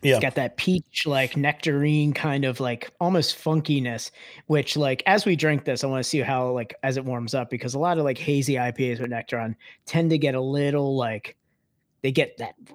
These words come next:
Speaker 2: they get a real funk, like, a real dankness when it gets to room temperature.
Speaker 1: Yeah. <clears throat> So I was, uh, I went golfing the other day, and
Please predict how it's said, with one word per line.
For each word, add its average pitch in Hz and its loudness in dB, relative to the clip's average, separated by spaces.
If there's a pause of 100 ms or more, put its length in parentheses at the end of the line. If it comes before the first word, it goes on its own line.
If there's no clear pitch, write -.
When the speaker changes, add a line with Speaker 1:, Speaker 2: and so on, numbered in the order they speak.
Speaker 2:
they 139 0
get 151 4
a 113 -2
real 123 0
funk, - -6
like, 123 -4
a 123 -4
real 151 4
dankness 123 -4
when 123 -6
it 113 -6
gets 120 -8
to 120 -8
room 113 -6
temperature. 110 -6
Speaker 1:
Yeah. 120 6 (260)
<clears throat> 190 -2 (300)
So 147 4
I 143 4
was, 151 2
uh, 117 6 (1000)
I 135 6
went 135 2
golfing 123 4
the 113 4
other 113 4
day, 104 4
and 92 -4